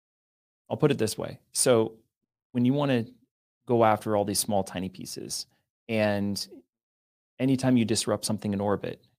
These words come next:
and, and you are the one responsible for moving it, where that piece goes is now you'd have to assume is somewhat responsible on the person that moved or the, the company or the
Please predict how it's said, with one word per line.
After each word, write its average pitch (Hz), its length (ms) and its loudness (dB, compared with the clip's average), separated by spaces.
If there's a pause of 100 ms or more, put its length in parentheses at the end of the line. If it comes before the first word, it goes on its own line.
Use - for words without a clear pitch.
and, 104 160 0 (320)
and 101 100 -6
you 120 220 2
are 120 100 4
the 110 100 0
one 107 200 -2
responsible 98 520 -4
for 101 140 -6
moving 101 380 -2
it, 85 180 -10 (480)
where 120 300 2
that 107 280 0
piece - 280 -2
goes 104 500 2
is 95 240 -6
now 110 440 0 (340)
you'd 92 100 -12
have 107 180 0
to 110 100 -4
assume 107 440 0
is 95 140 -2
somewhat 113 580 2
responsible 101 840 -4 (240)
on 101 460 -2 (140)
the 110 100 -4
person 98 380 -6
that 95 100 -6
moved 104 300 -2
or 95 160 -6
the, 95 220 -8
the 92 120 -10
company 101 420 -6
or 92 100 -8
the 92 260 -12